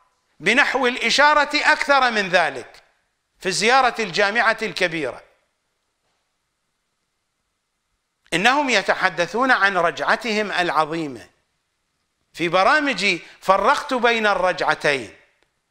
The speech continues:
هناك الرجعة العجيبة وهناك الرجعة العظيمة. الرجعة العجيبة في زمن الإمام، أما الرجعة العظيمة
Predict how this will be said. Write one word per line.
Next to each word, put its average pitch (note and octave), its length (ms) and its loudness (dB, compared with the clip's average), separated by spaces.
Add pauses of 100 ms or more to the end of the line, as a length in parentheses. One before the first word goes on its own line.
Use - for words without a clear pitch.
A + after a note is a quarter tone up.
(180)
هناك A3+ 340 2
الرجعة G#3+ 760 2
العجيبة F#3+ 840 0 (300)
وهناك G#3+ 480 2
الرجعة A#3 680 2
العظيمة. E3+ 720 0 (1000)
الرجعة C4+ 600 4
العجيبة C4+ 840 2 (400)
في G#3+ 180 -6
زمن C4 380 2
الإمام، D#3+ 500 0 (1080)
أما G3 340 2
الرجعة F#3+ 500 0
العظيمة F3+ 680 0